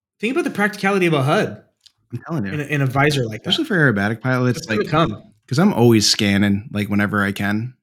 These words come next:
Speaker 2: you know, oil pressure, oil temp, um, obviously airspeed altimeter, but mostly, like, you know, oil pressure, oil, oil temp, just making sure everything's running good. And, um,
Speaker 1: Yeah.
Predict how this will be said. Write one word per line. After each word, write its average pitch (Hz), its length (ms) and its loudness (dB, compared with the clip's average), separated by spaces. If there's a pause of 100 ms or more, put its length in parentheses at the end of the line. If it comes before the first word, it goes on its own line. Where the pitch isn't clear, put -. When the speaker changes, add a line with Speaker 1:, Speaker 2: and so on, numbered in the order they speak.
Speaker 2:
you 123 120 -6
know, 92 180 -4
oil 101 220 -2
pressure, 98 580 -2
oil 92 240 -8
temp, 101 540 -6 (680)
um, 92 320 -6
obviously 85 400 -2
airspeed 90 420 -2
altimeter, 101 680 0 (560)
but 101 100 -2
mostly, 131 320 4
like, 101 220 4 (300)
you 110 100 -2
know, 95 160 -4
oil 98 180 2
pressure, 101 320 -2
oil, 104 280 -2
oil 104 240 0
temp, 113 320 -4 (1400)
just - 160 -12
making 110 200 4
sure 107 160 2
everything's 90 400 0
running 98 260 2
good. 76 240 -6 (180)
And, 101 300 2
um, 92 480 0 (800)
Speaker 1:
Yeah. 160 240 0